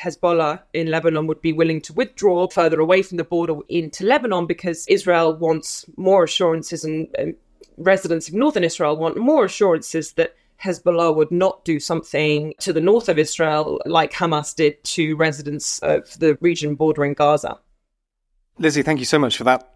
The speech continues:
Speaker 2: explanation and for talking us through that. Can we move back to Israel then? Um,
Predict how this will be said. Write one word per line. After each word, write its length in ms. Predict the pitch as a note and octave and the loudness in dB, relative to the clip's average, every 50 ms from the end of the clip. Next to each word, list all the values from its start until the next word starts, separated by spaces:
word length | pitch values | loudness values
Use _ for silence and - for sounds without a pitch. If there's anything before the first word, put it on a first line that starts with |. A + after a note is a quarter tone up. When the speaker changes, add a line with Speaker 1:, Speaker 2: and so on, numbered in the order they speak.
| - | -10
Speaker 2:
explanation 600 | B2+ - - - - A#2+ A#2 A2 G#2 - - G#2+ | -8 -8 -8 -6 -2 0 0 2 0 0 -2 -4
and 140 | G2+ G2 F#2+ | -6 -6 -6
for 60 | - | -8
talking 260 | - A#2 G#2+ - - | -6 -6 -6 -4 -4
us 120 | G2+ F#2 - | -8 -6 0
through 180 | - C3+ A#2+ | 2 2 2
that. 180 | G2 F2+ E2 - | 2 0 -6 -6
Can 100 | - C3+ | -2 0
we 80 | E3 F3+ | 2 2
move 240 | F#3 F#3 F#3 F3 - | 4 4 2 2 2
back 280 | F3 E3+ D3 C3 - | 0 0 0 -2 -8
to 180 | - - C#3 C3+ | -4 -4 -4 -4
Israel 440 | C3+ D3 C#3+ B2+ - A#2 G2+ F#2+ F#2+ | -2 -4 -4 -2 0 0 2 2 0
then? 320 | - G2 E2+ E2 E2+ F2+ - | 0 -2 -4 -4 -6 -10 -8
Um, 300 | - B2 B2 B2+ C3 - | -2 -2 0 0 -2 -4